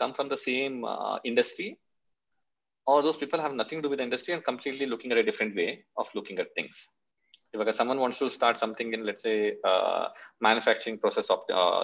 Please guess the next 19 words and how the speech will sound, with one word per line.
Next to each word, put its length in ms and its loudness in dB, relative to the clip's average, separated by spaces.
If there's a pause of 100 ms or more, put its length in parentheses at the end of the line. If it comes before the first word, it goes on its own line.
supply 260 6
chain 180 -2
optimization, 480 -2 (100)
logistics 360 2
ಅಂತಲ್ಲ. 260 -10 (680)
So 120 4
if 140 -2
those 200 6
guys 200 2
have 140 0
some 140 -4
ten, 160 2
fifteen 260 -2
years 160 -2
of 80 -2
experience 420 -4
in 80 -8
the 80 -14
same 140 -4